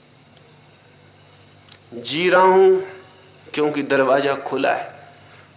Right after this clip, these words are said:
तो उस दूसरे राजा ने कहा, "इसका मतलब यह हुआ कि दरवाजा अगर बिल्कुल बंद हो जाए तो तुम मर जाओगे,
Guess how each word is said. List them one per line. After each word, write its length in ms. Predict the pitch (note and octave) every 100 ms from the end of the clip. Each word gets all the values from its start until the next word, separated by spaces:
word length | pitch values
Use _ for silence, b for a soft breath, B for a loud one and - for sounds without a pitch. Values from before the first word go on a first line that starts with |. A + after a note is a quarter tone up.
| -
तो 60 | E3+
उस 160 | E3
दूसरे 560 | E3+ G3 C4+ C4 B3+ A3+
राजा 300 | A3+ A#3+ B3+
ने 200 | B3 B3
कहा, 320 | B3 B3 B3
"इसका 340 | A#3+ A#3 - A3+
मतलब 440 | A3+ A#3 A#3 A3
यह 120 | A#3
हुआ 420 | A#3 A#3 B3 B3
कि 160 | A#3 A3+
दरवाजा 600 | D#3+ G3 G#3+ A3 A3 A3
अगर 240 | G#3 G#3
बिल्कुल 360 | D#3 F#3+ A3 A3
बंद 260 | F#3+ G#3+ G3
हो 140 | G3
जाए 220 | F#3 E3+
तो 100 | E3
तुम 200 | D#3 D#3
मर 140 | D3+ D3
जाओगे, 480 | D#3 D3+ D#3 F3